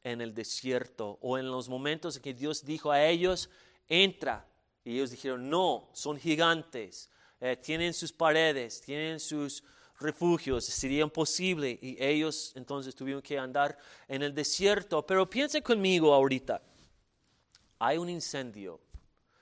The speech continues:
hay un incendio en un edificio de dos o tres o cuatro pisos de altura, y hay una persona en la ventana, dos o tres pisos arriba. Los bom-,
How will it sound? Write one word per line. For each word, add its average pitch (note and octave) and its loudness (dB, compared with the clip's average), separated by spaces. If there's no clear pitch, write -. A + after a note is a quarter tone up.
hay C3+ 0
un G3 -2
incendio F3+ 0
en C#3+ -2
un E3 0
edificio E3+ 0
de C#3+ 0
dos D3+ 0
o D3 -8
tres D3 -6
o C3+ -10
cuatro C#3 -4
pisos C3 -8
de B2+ -2
altura, C#3 0
y D3+ -2
hay D#3+ 6
una G#3+ 0
persona G3 -2
en D3 -4
la C#3+ 4
ventana, C#3+ -2
dos D#3+ 4
o D3+ 0
tres D#3 0
pisos C#3+ 0
arriba. C3 0
Los D#3 6
bom-, E3 -2